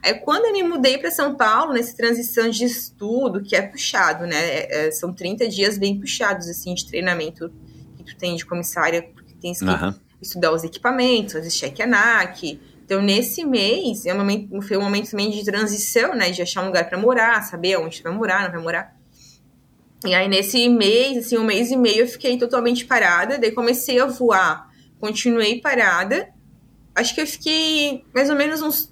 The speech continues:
Speaker 1: em São Paulo, assim, uns quatro meses, assim, até voltar a correr.
Speaker 2: Uhum.
Speaker 1: Aí, depois eu comecei. Ainda em Tuba tem um parque ecológico. E daí, lá eu, eu fazia uns treinos de corrida, corria lá. Mas aí eu comecei a namorar um cara que ele corria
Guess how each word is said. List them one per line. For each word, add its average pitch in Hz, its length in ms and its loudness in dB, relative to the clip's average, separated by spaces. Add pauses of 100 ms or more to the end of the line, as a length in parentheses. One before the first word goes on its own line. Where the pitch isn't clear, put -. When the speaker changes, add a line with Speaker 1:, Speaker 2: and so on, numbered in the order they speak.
(120)
Speaker 1:
em 254 80 -2
São 349 260 -2
Paulo, 311 240 2
assim, 330 160 -6
uns - 100 -8
quatro 381 400 0
meses, 202 360 2
assim, 196 180 -4
até 208 180 -4
voltar 196 340 0
a 190 80 -2
correr. 208 440 -4 (640)
Speaker 2:
Uhum. 98 140 2
Speaker 1:
Aí, 104 100 4
depois 277 300 4
eu 302 60 -6
comecei. 330 480 -2
Ainda 247 300 4 (120)
em 247 80 -8
Tuba 247 180 0
tem 254 100 0
um 247 120 2
parque 226 260 0
ecológico. 226 760 2 (840)
E 208 80 -2
daí, 208 160 4
lá 208 260 4
eu, 220 80 -12
eu 196 80 -4
fazia 196 880 2
uns 202 120 -14
treinos 202 440 -6
de - 60 -10
corrida, 196 520 -10
corria 185 380 -2
lá. 165 300 0 (520)
Mas 214 180 2
aí 226 40 4
eu 240 60 -2
comecei 277 340 -2
a 277 60 2
namorar 277 680 2 (340)
um 220 340 -2
cara 220 420 2
que - 140 -8
ele 240 160 -2
corria 254 560 0